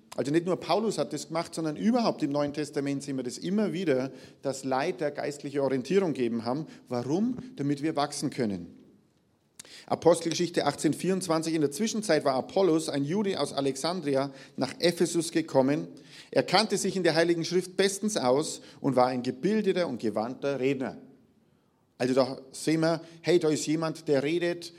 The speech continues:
der ist gebildet, der ist ein gewandter Redner, der weiß schon viel, er ka-, er kennt sich im Wort Gottes gut, gut aus. Ähm, in Vers fünfundzwanzig, „Über die christliche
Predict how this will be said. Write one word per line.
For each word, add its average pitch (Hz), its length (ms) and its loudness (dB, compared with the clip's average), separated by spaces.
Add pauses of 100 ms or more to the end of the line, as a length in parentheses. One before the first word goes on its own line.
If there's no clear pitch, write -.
(120)
der 131 120 -2
ist - 160 -6
gebildet, 170 720 -2 (200)
der 117 160 2
ist 113 140 -4
ein 117 80 -8
gewandter 143 520 0
Redner, 160 420 -2 (200)
der 110 200 0
weiß 175 260 6
schon - 160 -2
viel, 165 300 0
er 110 100 -2
ka-, - 160 -12
er 117 200 -2
kennt 156 260 0
sich 147 200 -6
im 127 140 -4
Wort 139 200 0
Gottes 143 480 -4
gut, 226 320 0
gut 196 220 0
aus. 147 520 2 (720)
Ähm, 127 240 6
in 139 80 4
Vers 147 200 6
fünfundzwanzig, 165 720 2
„Über 151 200 4
die 143 120 0
christliche 196 720 2